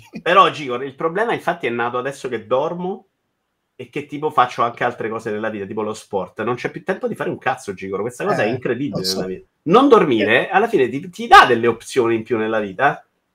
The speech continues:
Speaker 1: Morendo, però ce le hai. Oggi faccio, devo fare più scelte.
Speaker 2: Io ho scoperto che sì dormire, ma poco, cioè, quindi mi sveglio presto per giocare un pochino e vado a dormire un pochino più tardi per... per
Speaker 1: Guarda, no, io sono per dormire il giusto, perché se non muori sul lungo
Speaker 2: No,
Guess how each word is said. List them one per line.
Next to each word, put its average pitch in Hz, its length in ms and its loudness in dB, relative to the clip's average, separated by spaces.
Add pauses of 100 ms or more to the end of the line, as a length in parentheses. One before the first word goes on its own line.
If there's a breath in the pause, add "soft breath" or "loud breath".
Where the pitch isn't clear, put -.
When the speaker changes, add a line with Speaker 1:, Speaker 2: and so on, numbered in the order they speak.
(140)
Speaker 1:
Morendo, 233 800 10
però 165 240 6
ce 202 140 0
le 120 120 2
hai. 127 320 6
Oggi 120 840 0
faccio, 139 320 -4
devo 139 160 0
fare 160 220 2
più 185 120 -2
scelte. 214 260 6
Speaker 2:
Io 220 80 12
ho 175 160 10
scoperto 170 920 6
che 139 300 4
sì 175 260 -2
dormire, 208 800 6
ma 175 220 0
poco, 110 540 -2
cioè, 113 200 -6
quindi 131 440 0 (380 loud breath)
mi 156 200 2
sveglio 139 640 6
presto 123 520 0
per 120 140 -4
giocare 120 340 -4
un 117 120 -4
pochino 208 640 -2
e 131 180 -2
vado 131 260 2
a - 20 0
dormire 175 480 4
un 147 180 2
pochino 127 420 -2
più - 160 -12
tardi 98 460 -2
per... 92 220 -6
per 90 440 -6
Speaker 1:
Guarda, 117 260 8
no, 110 260 8
io 110 380 4
sono 104 260 0
per 101 360 -2
dormire 101 440 -2
il 101 120 -2
giusto, 107 480 -2
perché 101 220 -2
se 92 80 -8
non 95 180 -4
muori 95 360 -2
sul 92 160 -8
lungo 92 220 -8
Speaker 2:
No, 90 40 -14